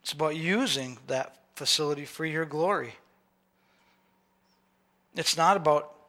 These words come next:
the things that we have in our life spiritually, about you answering prayers as much as it about,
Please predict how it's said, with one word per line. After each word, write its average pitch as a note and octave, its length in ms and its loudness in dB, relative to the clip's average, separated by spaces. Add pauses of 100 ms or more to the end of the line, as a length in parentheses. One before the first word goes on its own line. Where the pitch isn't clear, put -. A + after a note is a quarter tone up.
(560)
the D#3+ 100 0
things F#3+ 360 2
that D3 160 -2 (200)
we G#3+ 240 6
have G3 380 8
in F3+ 100 2
our E3 180 2
life E3 260 4
spiritually, F#3+ 680 4
about F3 180 4
you F3+ 160 4
answering F#3 480 4
prayers G#3 420 6
as E3+ 60 -2
much F#3 240 4
as E3 100 4
it E3 80 0
about, F3 380 6